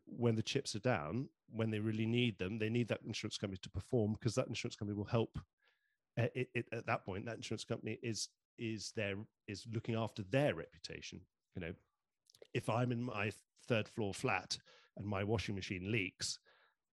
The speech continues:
and it drips on my neighbor onto her, and it's, she's got a grand piano down below it, you know, I, I phone my insurance company, and, and if they're really good, they'll get someone, you know, within a couple of hours, and they'll turn off the mains and they'll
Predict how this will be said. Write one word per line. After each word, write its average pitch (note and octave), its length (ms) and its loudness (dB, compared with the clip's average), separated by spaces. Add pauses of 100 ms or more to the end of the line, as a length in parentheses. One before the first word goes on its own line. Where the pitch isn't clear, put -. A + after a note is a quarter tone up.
and A2+ 100 2
it - 80 -2
drips - 260 0
on A2 80 4
my G2+ 140 2
neighbor A2 560 2 (500)
onto G2 260 -2
her, G2 200 0 (160)
and G#2 100 -2
it's, G2+ 140 -10 (480)
she's - 200 -4
got G#2 120 0
a F#2+ 40 -4
grand G#2+ 300 0
piano G#2+ 420 0
down F#2+ 240 -2
below F#2 260 -2
it, A2+ 180 -2 (400)
you C3 80 -2
know, A#2 180 0 (380)
I, C3+ 220 6 (240)
I - 60 -2
phone D3 240 8
my A#2+ 100 8
insurance C3 320 4
company, F#2 380 -4
and, A2 160 -2
and B2+ 80 6
if B2+ 60 4
they're C#3 140 8
really C#3 300 8
good, C#3+ 240 8
they'll G#2 120 2
get - 180 -2
someone, G#2 340 -2 (260)
you G2+ 60 0
know, G2 120 0 (100)
within G2+ 400 2 (180)
a - 40 -8
couple C3 140 0
of G#2 80 2
hours, G#2+ 320 2
and G#2 140 -2 (320)
they'll A2 220 -2 (120)
turn A2+ 200 4
off G#2 80 0
the A2+ 80 2
mains G#2+ 480 0
and G#2+ 120 0
they'll G2+ 300 0